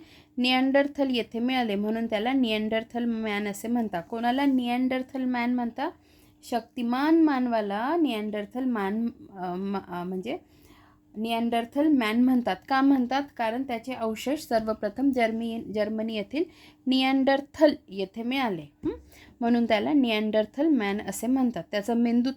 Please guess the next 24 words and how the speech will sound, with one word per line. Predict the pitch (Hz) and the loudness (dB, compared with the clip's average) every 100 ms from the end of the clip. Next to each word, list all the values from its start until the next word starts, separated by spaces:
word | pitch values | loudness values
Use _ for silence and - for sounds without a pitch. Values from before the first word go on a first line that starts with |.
| - | 0
ताठ | 240 - | 0 0
कण्याच्या | 254 233 226 233 | -4 -4 -2 -4
मानवापेक्षा | 214 208 202 202 214 - 330 - - - - | -2 -2 -4 -6 -10 -6 -6 -6 -20 -20 -8
अधिक | 202 202 262 | -4 -4 -4
विकसित | 208 196 180 247 254 | -6 -6 -6 -6 -4
होता. | 262 180 | -4 -4
म्हणजे | 180 202 214 | -4 -4 -2
काय | 240 240 | -2 -2
कळतंय? | 247 233 277 330 | -4 -4 -4 -6
आधीच्या, | - 214 240 240 247 247 _ _ - | -4 -4 -4 -2 -4 -6 _ _ -10
अ, | 185 185 185 185 208 | -6 -4 -4 -4 -4
मानवापेक्षा | 202 208 214 202 202 262 359 - _ _ 233 | -2 -2 -2 -4 -8 -6 -6 -10 _ _ -4
मेंदू | 214 220 277 | -2 0 0
विकसित, | 240 233 220 226 | -2 -2 -4 -8
विकसित | 208 202 196 294 285 | -10 -6 -6 -6 -6
होत | 208 190 | -8 -6
गेलेला | 185 180 180 214 | -4 -4 -4 -6
आहे. | 247 202 180 _ - _ - | -8 -10 -14 _ -20 _ -8
शक्तिमान | 262 254 - 294 294 285 | -6 -6 0 2 4 4
मानव | 277 269 285 | 4 2 -2
प्रामुख्याने | 285 233 226 233 247 233 | -2 -4 -4 -6 -4 -2
गुहांमध्ये | 240 233 240 269 254 240 233 | 0 0 2 4 4 2 0
वस्ती | 226 220 233 | 0 -2 -8
करत | 233 220 | -4 -4